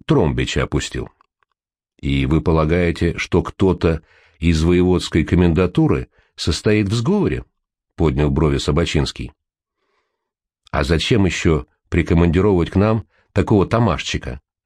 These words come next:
Я не сомневаюсь, что именно он стоит за тем, что нас отстранили от дела Биндера. Он ничего не делает, только под ногами путается». Комендант встал и прошелся по кабинету.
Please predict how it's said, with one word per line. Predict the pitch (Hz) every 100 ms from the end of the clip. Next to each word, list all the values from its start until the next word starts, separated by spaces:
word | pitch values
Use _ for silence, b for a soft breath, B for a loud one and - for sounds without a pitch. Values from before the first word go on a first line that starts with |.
| _ _ _ _ -
Я | 107
не | 139
сомневаюсь, | - 151 180 180 95 73
что | - 92
именно | - 135 151 156 160
он | 135 120 107
стоит | - 98 98 85
за | 85 87
тем, | - 175 160 b b
что | - 90
нас | 113 147 -
отстранили | - - - 101 110 131
от | 127 85
дела | 104 113
Биндера. | 120 131 71 60 - - _ _ _ _ _ _ _
Он | 80 82
ничего | 82 - 98 98
не | 113
делает, | 135 160 80 67 b b b b
только | - 101 120
под | 139 139
ногами | 175 127 73
путается». | 71 71 - 64 - - - _ _ _ _ _ _ _ _ _ _ _ _ _ _ _ _ -
Комендант | 80 82 80 90 82 73
встал | - - 104 123
и | - 90
прошелся | 78 80 - 82 76 101
по | 98
кабинету. | 107 113 104 65 -